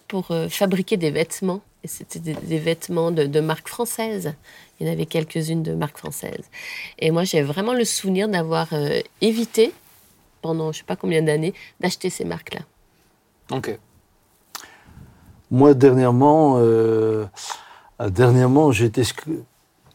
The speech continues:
Speaker 3: moi, personnellement, scandalisé par des publicités, euh, pour certains produits.
Speaker 1: Mm.
Speaker 3: Et, et je dois dire, à partir du moment où on
Speaker 1: <laughs>
Speaker 3: avance ces arguments-là pour nous faire acheter ça,
Speaker 1: Du coup,
Speaker 3: ça,
Speaker 1: tu l'achètes pas.
Speaker 3: c'est sûr qu'il, euh,
Speaker 1: Ouais.
Speaker 3: je serai pas le client.
Speaker 1: Ouais.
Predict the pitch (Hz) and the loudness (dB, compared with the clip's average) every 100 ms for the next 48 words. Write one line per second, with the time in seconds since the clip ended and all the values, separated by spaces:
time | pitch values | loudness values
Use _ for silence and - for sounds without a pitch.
0 | _ 156 139 143 147 143 131 135 117 117 | _ 0 2 2 2 2 6 6 4 0
1 | - 110 107 131 175 - - 117 110 110 | 0 -2 -2 -2 -2 -4 -2 2 2 2
2 | 101 113 156 165 160 131 113 107 101 - | 0 2 4 6 4 2 0 0 -2 -2
3 | 117 110 107 - - 143 151 151 143 117 | -2 -2 -4 -8 2 4 6 6 4 4
4 | 107 110 101 135 107 117 101 104 101 131 | 0 -2 -2 -2 0 -2 0 0 0 2
5 | 190 151 131 139 120 107 101 110 113 131 | 2 2 0 2 2 2 0 0 2 4
6 | 131 - - - - 104 - 123 135 143 | 2 0 -20 -14 -4 -4 0 2 6 8
7 | 147 135 117 120 127 131 131 143 160 165 | 8 6 4 4 4 4 6 6 4 0
8 | - - 170 139 147 139 143 143 143 131 | 0 4 6 8 6 6 4 4 4 0
9 | 120 101 - - - - 139 131 - 131 | -2 -4 -10 -20 -8 4 6 6 0 -2
10 | 127 - 131 113 - 107 160 208 175 117 | 0 4 4 4 0 -2 0 0 -2 -10
11 | 101 - - - - - 190 147 151 165 | -14 -18 -18 -14 -10 -4 4 6 6 2
12 | - 135 - 139 - 196 - 117 117 110 | -2 -4 2 2 4 2 0 -2 0 0
13 | 107 104 104 190 107 98 104 120 120 139 | 0 0 2 0 0 -4 -6 -6 -4 -6
14 | 110 196 185 120 | -6 -10 -6 -6